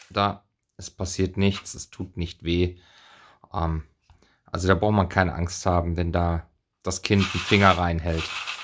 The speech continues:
Dann, ja, ist er da halt drin, aber es tut jetzt nicht weh. Es wird sich vielleicht erschrecken, das Kind, aber <laughs> es kann sich nicht verletzen. Von daher ist das doch schon mal gut. Ja, und dann haben wir ja noch den hier. Ach, ich drehe ihn mal wieder auf die Seite.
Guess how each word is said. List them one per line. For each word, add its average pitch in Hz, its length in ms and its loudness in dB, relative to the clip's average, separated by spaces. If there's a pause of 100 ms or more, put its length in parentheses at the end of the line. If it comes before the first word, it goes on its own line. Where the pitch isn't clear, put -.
(880)
Dann, 80 260 -4 (200)
ja, - 140 -16 (840)
ist 139 160 8
er 135 80 10
da 113 140 6
halt 117 260 4
drin, 113 260 2
aber 87 340 4
es 87 180 -8
tut 85 200 -10
jetzt 80 180 -6
nicht 82 220 -12
weh. 73 120 -12
Es 90 180 -4
wird 135 140 8
sich 120 140 -4
vielleicht 98 240 2
erschrecken, 95 460 -4
das 80 140 -6
Kind, 78 260 -4
aber 73 260 -12 (460)
<laughs> 143 100 -2 (680)
es - 180 -8
kann 101 180 4
sich 78 140 -10
nicht 85 180 -10
verletzen. - 500 -10
Von 101 180 2
daher 85 180 4
ist 85 140 -6
das 85 100 -6
doch 87 100 -4
schon - 180 -2
mal 80 100 0
gut. 80 240 -12 (280)
Ja, 113 340 6 (640)
und 131 160 -2
dann 151 220 4
haben 190 140 4
wir 180 100 2
ja 156 100 2
noch 143 200 0
den 117 300 0
hier. 196 300 -2
Ach, 107 200 -8
ich - 140 -16
drehe 117 200 -6
ihn 107 80 -2
mal 101 160 0
wieder 92 200 -6
auf - 100 -12
die 98 120 -4
Seite. 101 500 0